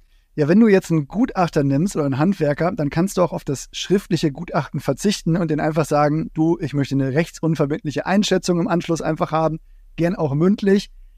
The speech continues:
Das reicht dann meistens für deinen ersten Eindruck. Du hast ein bisschen mehr Sicherheit.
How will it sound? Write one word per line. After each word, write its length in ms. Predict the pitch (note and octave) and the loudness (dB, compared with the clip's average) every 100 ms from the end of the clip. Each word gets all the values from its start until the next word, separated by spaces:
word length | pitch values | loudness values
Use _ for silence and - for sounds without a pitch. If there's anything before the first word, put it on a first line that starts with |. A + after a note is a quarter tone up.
| - | -8
Das 240 | D#3 C3+ | -6 -2
reicht 220 | C#3 G3 G3+ | 0 0 0
dann 140 | F3+ | 0
meistens 340 | E3+ G3+ E3+ | 0 -2 -4
für 100 | - | -6
deinen 280 | D3+ E3+ G#3 | -2 0 0
ersten 280 | F#3 F3+ E3+ | 0 -2 -4
Eindruck. 500 | F3 F#3 D#3 F3 - | -2 0 0 -2 -2
Du 140 | E3 F3+ | -2 0
hast 140 | F3 | 0
ein 80 | - | -2
bisschen 180 | F#3 G3 | -4 -2
mehr 140 | E3 | -2
Sicherheit. 500 | C#3+ G3+ F#3 F3 F#3 | -2 0 2 2 -2